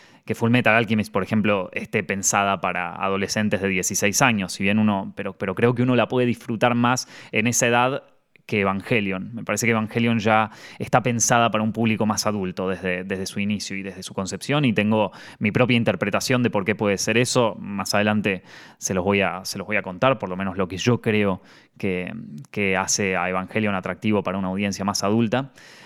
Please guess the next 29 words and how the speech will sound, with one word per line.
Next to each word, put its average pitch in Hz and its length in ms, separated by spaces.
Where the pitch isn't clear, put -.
Pero 151 140
bueno, 190 160
la 160 80
cuestión 156 240
es 180 60
que 170 100
ya 165 100
con 175 160
mis 143 100
diecinueve 147 440
años 175 200
volví 139 280
a 156 80
ver 156 120
Evangelion 160 480
y 151 40
esta 143 160
vez 151 120
sí 160 160
la 127 120
vi 143 100
completa, 165 800
eh, 107 360
desde 98 640
el 92 140
primero 113 320
al 113 80
último 113 280
capítulo. 123 540